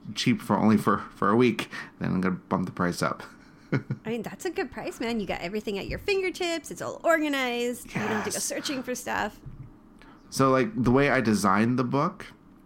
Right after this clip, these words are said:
Speaker 1: because I'm, I think we talked about this before on the podcast, like, I'm anxious a lot of the time when it comes to, like, planning stuff.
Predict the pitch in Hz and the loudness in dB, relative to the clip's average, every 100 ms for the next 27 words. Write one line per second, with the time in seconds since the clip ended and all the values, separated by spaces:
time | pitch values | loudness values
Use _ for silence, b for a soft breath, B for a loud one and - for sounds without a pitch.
0 | - - - - - 110 120 110 - - | -20 -20 -14 -8 0 4 4 4 -2 -16
1 | - - - - - - - 87 80 87 | -20 -20 -20 -20 -20 -20 -14 -10 -6 -2
2 | 123 117 131 160 165 131 92 82 85 82 | 0 2 2 2 0 0 -2 -2 -4 -4
3 | 87 - 95 87 82 85 - 90 87 - | -6 -2 0 0 -2 -4 -2 -2 -2 -2
4 | 85 - B B B - 135 62 87 107 | -2 -4 B B B 0 0 2 2 2
5 | - 156 160 - - 135 131 139 147 139 | 2 0 0 -2 -2 0 2 2 0 0
6 | - 147 143 117 107 113 107 107 - 95 | 0 2 2 2 2 0 2 0 0 0
7 | 92 117 131 - 147 175 - | 2 2 0 0 0 0 -6